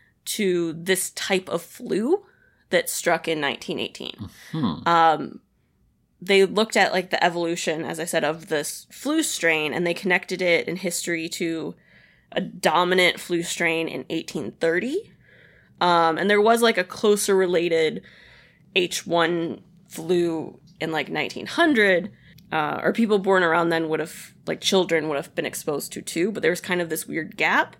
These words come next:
Speaker 2: Mm-hmm.
Speaker 1: because in eighteen eighty-nine, when there was a flu outbreak, it was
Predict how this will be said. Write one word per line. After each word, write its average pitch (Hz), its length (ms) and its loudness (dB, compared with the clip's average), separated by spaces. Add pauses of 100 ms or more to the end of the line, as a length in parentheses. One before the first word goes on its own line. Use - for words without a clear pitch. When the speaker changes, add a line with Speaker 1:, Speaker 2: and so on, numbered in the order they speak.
(100)
Speaker 2:
Mm-hmm. 101 320 2 (120)
Speaker 1:
because 180 520 2
in 170 320 0
eighteen 175 380 0
eighty-nine, 180 840 4
when 175 120 2
there 175 120 4
was 165 120 -2
a 156 40 -4
flu 170 300 0
outbreak, 156 640 2 (380)
it 180 140 2
was 160 580 2